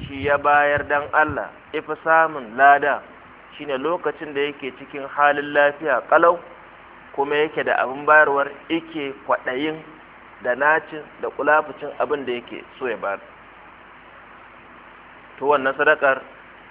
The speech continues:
ita ce tafi falala, ita ce tafi girman lada.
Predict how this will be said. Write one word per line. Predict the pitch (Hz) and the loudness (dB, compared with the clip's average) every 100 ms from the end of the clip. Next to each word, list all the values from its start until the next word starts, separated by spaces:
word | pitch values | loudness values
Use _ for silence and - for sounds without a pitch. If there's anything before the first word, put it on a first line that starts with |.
| - | -6
ita | 147 151 139 | -4 -4 -4
ce | 123 | -6
tafi | 127 123 | -6 -2
falala, | 135 131 131 131 127 - - | 0 2 2 -2 -4 -18 -10
ita | 143 151 | -8 -8
ce | 131 | -10
tafi | 117 113 107 | -10 -10 -10
girman | 113 107 104 | -8 -8 -4
lada. | 98 92 | -4 -4